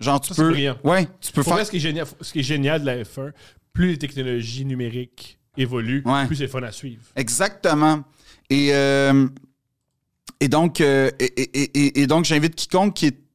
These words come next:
Speaker 1: qui est un passionné ou un, qui a de l'intérêt pour ça, à, à, à, ça, ça coûte genre, euh,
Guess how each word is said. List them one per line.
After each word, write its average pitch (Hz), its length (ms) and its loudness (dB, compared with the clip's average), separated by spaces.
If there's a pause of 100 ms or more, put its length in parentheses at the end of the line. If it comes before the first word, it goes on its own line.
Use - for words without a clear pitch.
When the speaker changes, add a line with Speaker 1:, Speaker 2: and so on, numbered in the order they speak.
Speaker 1:
qui - 100 -4
est 127 100 -4
un 135 100 4
passionné 147 580 0
ou 170 140 2
un, 127 180 4
qui 135 120 -2
a 127 40 2
de 120 80 -2
l'intérêt 139 340 0
pour 131 200 -6
ça, 151 340 2
à, 117 260 0
à, 113 360 0
à, 113 40 -4
ça, - 200 -2
ça 143 140 -4
coûte - 180 -4
genre, 165 240 2
euh, 131 300 4